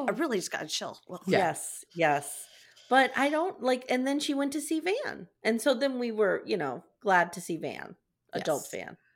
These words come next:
Speaker 1: who,
Speaker 2: I have something to
Speaker 1: again
Speaker 2: say about adult Van.
Speaker 1: Well, we
Speaker 3: Okay.
Speaker 1: can go right to her 'cause that's all that happens to current day Ty.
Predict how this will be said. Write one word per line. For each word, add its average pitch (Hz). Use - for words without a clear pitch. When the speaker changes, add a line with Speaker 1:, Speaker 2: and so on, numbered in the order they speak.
Speaker 1:
who, 220
Speaker 2:
I 208
have 202
something 196
to 233
Speaker 1:
again 220
Speaker 2:
say 175
about 170
adult 156
Van. 156
Speaker 1:
Well, 220
we 214
Speaker 3:
Okay. 180
Speaker 1:
can 277
go 247
right 240
to 269
her 175
'cause 175
that's 208
all 220
that 208
happens 196
to 170
current 156
day 143
Ty. -